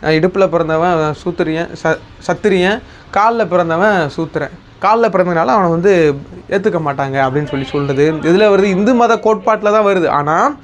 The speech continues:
இந்த பிரவீன் காந்தி அவர்கள் யாருக்கு ஆதரவாக பேசுகிறார்? பிராமண சமூகத்திற்கு ஆதரவாகவா? அவர்கள் கொடுக்கப்பட்ட வலி வேதனை விடைவா இங்கே இவர்கள் கொடுக்குறாங்க திரையில? பிராமண சமுத-, சமுதாயத்தை சேர்ந்தவர்கள் எவ்வளவு வலி வேதனையை,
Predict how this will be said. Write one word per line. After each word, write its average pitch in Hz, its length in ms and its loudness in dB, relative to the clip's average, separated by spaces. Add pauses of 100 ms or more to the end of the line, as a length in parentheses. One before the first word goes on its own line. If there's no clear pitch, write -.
(240)
இந்த 269 240 2
பிரவீன் 269 320 0
காந்தி 240 260 2
அவர்கள் 202 300 2
யாருக்கு 269 380 2
ஆதரவாக 240 420 2
பேசுகிறார்? 196 500 0 (440)
பிராமண 233 380 2
சமூகத்திற்கு 196 500 0
ஆதரவாகவா? 170 560 2
அவர்கள் 208 420 2
கொடுக்கப்பட்ட 233 640 0
வலி 208 320 2
வேதனை 208 280 2
விடைவா 180 340 2
இங்கே 165 440 0 (300)
இவர்கள் 226 320 2
கொடுக்குறாங்க 196 520 0
திரையில? 190 460 0 (680)
பிராமண 247 380 2
சமுத-, 202 420 0
சமுதாயத்தை 196 520 0
சேர்ந்தவர்கள் 175 580 -2
எவ்வளவு 262 420 0
வலி 247 200 2
வேதனையை, 214 440 0